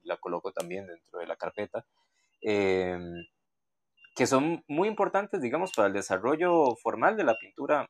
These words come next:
bueno, formal y teórico de la pintura europea, pero que es una apropiación cultural absoluta y que no le está devolviendo absolutamente nada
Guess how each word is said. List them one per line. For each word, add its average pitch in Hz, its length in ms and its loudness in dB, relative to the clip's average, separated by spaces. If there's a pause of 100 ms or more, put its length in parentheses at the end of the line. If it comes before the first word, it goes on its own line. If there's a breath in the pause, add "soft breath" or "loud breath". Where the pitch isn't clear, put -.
bueno, 151 180 0
formal 104 340 0
y 202 60 -4
teórico 147 480 2
de 101 60 -2
la 101 120 0
pintura 113 1040 2 (120)
europea, 110 460 -2 (1500)
pero 123 360 6
que 110 160 2
es 110 100 -2
una 151 140 6
apropiación 131 440 0
cultural 170 680 0
absoluta 120 580 -2 (540)
y 123 120 -2
que 120 100 2
no 107 120 0
le 120 80 2
está 147 180 8
devolviendo 139 640 6
absolutamente 123 800 -2
nada 135 380 2